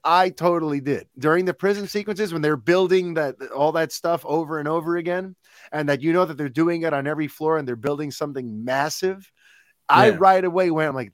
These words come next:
Speaker 1: "These guys are the slave labor that are building the Death Star."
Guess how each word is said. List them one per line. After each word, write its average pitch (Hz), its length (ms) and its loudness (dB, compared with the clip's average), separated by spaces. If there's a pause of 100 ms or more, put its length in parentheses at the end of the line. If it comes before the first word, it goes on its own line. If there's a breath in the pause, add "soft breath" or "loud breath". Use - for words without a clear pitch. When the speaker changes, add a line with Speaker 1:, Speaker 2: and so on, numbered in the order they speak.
Speaker 1:
"These 131 380 -8
guys 95 680 -10 (120)
are 110 180 -6
the 98 140 -16
slave 120 560 -6
labor 101 480 -8
that 95 220 -12
are 90 180 -14 (160)
building 104 500 -8
the 90 80 -14
Death 87 280 -16
Star." - 400 -20